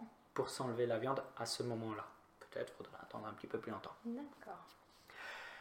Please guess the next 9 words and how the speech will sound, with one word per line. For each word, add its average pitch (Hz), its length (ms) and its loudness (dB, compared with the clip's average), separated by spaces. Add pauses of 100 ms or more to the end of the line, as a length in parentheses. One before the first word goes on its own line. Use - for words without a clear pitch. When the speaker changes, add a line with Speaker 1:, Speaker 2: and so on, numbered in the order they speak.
(280)
Speaker 1:
Euh, 113 880 4 (280)
ça, - 220 4
c'est 131 220 2
pour 117 160 6
l'équilibre, 120 560 6
euh, 110 500 6 (220)
acido-basique. 117 840 4 (1040)
Et, 127 220 8
euh, 117 1200 10